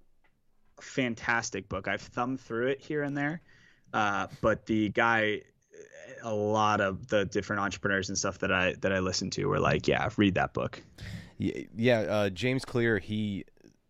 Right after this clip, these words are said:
Speaker 2: mentioned something in that book, too. It was like, if you
Speaker 1: I
Speaker 2: move, what's that?
Speaker 1: I have the book. I just haven't read it.
Speaker 2: Yeah, dude, it's,
Speaker 1: <laughs>
Speaker 2: it's, it's really good front to back. And, um, and even his newsletter,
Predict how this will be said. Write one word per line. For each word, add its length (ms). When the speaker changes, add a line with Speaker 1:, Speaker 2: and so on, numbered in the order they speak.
Speaker 2:
mentioned 480
something 300
in 80
that 180
book, 240
too. 220
It 80
was 180
like, 260
if 220
you 200
Speaker 1:
I 80
Speaker 2:
move, 500
what's 180
that? 160
Speaker 1:
I 100
have 300
the 80
book. 280
I 40
just 160
haven't 200
read 160
it. 100
Speaker 2:
Yeah, 280
dude, 180
it's, 360
Speaker 1:
<laughs> 80
Speaker 2:
it's, 380
it's 180
really 280
good 280
front 220
to 60
back. 380
And, 300
um, 460
and 140
even 260
his 200
newsletter, 720